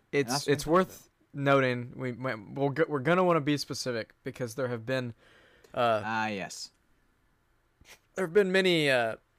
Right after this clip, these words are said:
Speaker 1: different Robin Hood movies, sorry.
Speaker 2: This is the
Speaker 1: Uh, I
Speaker 2: original
Speaker 1: had a
Speaker 2: one
Speaker 1: burp.
Speaker 2: from the thirteenth century.
Speaker 1: <laughs> Yes, yes, this, this was released
Speaker 2: They
Speaker 1: in
Speaker 2: had a
Speaker 1: the
Speaker 2: really
Speaker 1: thirteenth
Speaker 2: good
Speaker 1: century.
Speaker 2: budget, hence the fact that it exists, but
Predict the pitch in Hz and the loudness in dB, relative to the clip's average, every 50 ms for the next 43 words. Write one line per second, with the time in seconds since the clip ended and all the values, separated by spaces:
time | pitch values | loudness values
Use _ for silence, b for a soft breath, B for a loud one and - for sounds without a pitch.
0 | _ _ _ _ _ _ _ _ _ _ _ _ _ _ _ _ _ _ - - | _ _ _ _ _ _ _ _ _ _ _ _ _ _ _ _ _ _ -20 -18
1 | - 117 151 143 156 151 135 135 131 127 127 117 113 110 113 117 107 98 104 98 | -8 -6 -4 -2 -2 -4 -4 -2 0 0 0 -2 -4 -6 -8 -10 -12 -12 -14 -16
2 | 80 80 - - - 127 117 110 104 147 180 185 226 233 185 185 214 196 165 156 | -12 -10 -8 -8 -6 -6 -6 -4 0 0 2 2 2 2 2 2 4 4 4 4
3 | 165 156 160 170 170 165 156 143 151 147 147 156 147 - - - 160 143 139 139 | 2 2 2 2 2 2 2 2 2 2 2 0 -4 -8 -4 -2 0 0 0 0
4 | 131 131 123 - 135 120 117 127 - 117 104 95 - - 110 95 87 - - - | -2 -4 -6 -4 -4 -4 -4 -4 -6 -8 -8 -8 -10 -10 -10 -10 -10 -12 -16 -20
5 | 50 50 - _ _ _ _ _ _ _ _ _ _ _ _ _ _ - - - | -20 -20 -20 _ _ _ _ _ _ _ _ _ _ _ _ _ _ -14 -10 -8
6 | 247 262 254 226 185 220 - - 175 165 143 120 - 156 147 - - - 143 147 | -2 2 4 6 6 4 2 2 4 4 4 2 2 -2 -4 -4 -4 -6 -6 -6
7 | 143 - 151 131 123 147 135 127 127 135 139 131 - 160 170 180 202 208 160 135 | -4 -4 -6 -8 -6 -6 -6 -4 -2 -2 -2 0 2 4 4 4 4 4 2 2
8 | 131 143 147 147 151 139 147 139 117 95 - 107 107 104 127 143 135 - - 113 | 2 2 2 2 2 2 0 0 0 0 0 0 0 0 -2 -4 -6 -6 -8 -10
9 | 110 110 104 - - - 107 - - 95 95 98 - - 95 92 87 85 90 90 | -8 -6 -6 -6 -8 -10 -10 -8 -6 -4 -4 -6 -6 -10 -16 -16 -14 -16 -18 -20
10 | 78 82 85 80 82 98 131 135 - - _ - 98 87 - | -20 -20 -20 -18 -16 -14 -14 -14 -14 -16 _ -14 -14 -14 -16